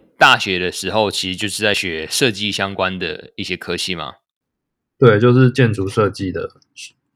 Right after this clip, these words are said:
Speaker 2: 科系。
Speaker 1: 嗯。
Speaker 2: 以建筑为基础啦，但是他就探讨很多艺术性的建筑啊，然后实体的建筑啊。对，然后是，那时候也是希望盖出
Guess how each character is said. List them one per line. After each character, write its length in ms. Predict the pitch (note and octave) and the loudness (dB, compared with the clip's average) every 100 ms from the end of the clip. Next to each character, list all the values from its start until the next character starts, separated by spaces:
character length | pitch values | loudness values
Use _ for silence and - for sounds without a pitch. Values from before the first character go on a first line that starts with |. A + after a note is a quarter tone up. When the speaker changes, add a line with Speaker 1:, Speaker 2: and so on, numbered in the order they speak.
| - | -6
Speaker 2:
科 200 | G#2+ F#2+ | -2 -2
系。 320 | - F2+ - _ _ _ _ _ _ | -4 -8 -12 _ _ _ _ _ _
Speaker 1:
嗯。 220 | - E2 D2+ - - _ _ _ - | -12 -12 -12 -18 -20 _ _ _ -12
Speaker 2:
以 180 | A2+ A2 | -8 0
建 300 | F3 D3+ C3+ | 4 6 6
筑 260 | A2+ A#2 | 6 4
为 340 | A2+ A2+ A2+ B2 | 6 6 6 2
基 280 | - C3 | 2 2
础 280 | B2+ - F2+ | 2 -2 -4
啦， 240 | E2+ E2+ - | -4 -6 -2
但 160 | A#2+ A#2+ | 0 2
是 80 | A#2+ | 2
他 160 | A#2+ | 2
就 160 | A#2+ A#2+ | 4 2
探 240 | B2+ B2+ | 2 0
讨 220 | G2 E2+ | 0 -4
很 80 | F2 | -4
多 420 | F#2+ F#2+ F#2+ F#2+ _ _ - _ _ | 0 2 2 0 _ _ -20 _ _
艺 160 | B2 G#2 | -4 -2
术 240 | - G#2 | -2 -2
性 260 | - G#2+ F#2+ | -2 -4 -4
的 100 | F#2 | -4
建 300 | G#2+ F#2+ F2 | -2 -2 -4
筑 260 | - D#2+ | -12 -10
啊， 220 | E2 E2 | -10 -12
然 100 | F2 | -12
后 360 | E2 F#2+ F2+ F2 | -8 -4 -4 -4
实 260 | - - G2 | -8 -10 -8
体 180 | G2 | -6
的 120 | F2 E2 | -6 -6
建 280 | G2 F2 | -4 -6
筑 160 | E2+ - | -10 -20
啊。 180 | - - _ _ _ _ _ _ - | -20 -20 _ _ _ _ _ _ -10
对， 120 | F#2 | -8
然 180 | F2+ F2 | -6 -6
后 200 | G2 G#2 | -4 -6
是， 460 | - A#2 G#2+ G2+ | -4 -2 -2 -2
那 140 | A2+ C3+ | 2 4
时 100 | B2+ | 6
候 120 | B2 | 4
也 80 | G#2+ | 4
是 160 | A#2+ | 2
希 180 | B2+ A#2 | 2 2
望 260 | A#2 A#2 A2 | 2 2 -2
盖 220 | A#2 G2+ | 0 0
出 400 | - G2+ F#2+ G#2 | 0 0 0 -2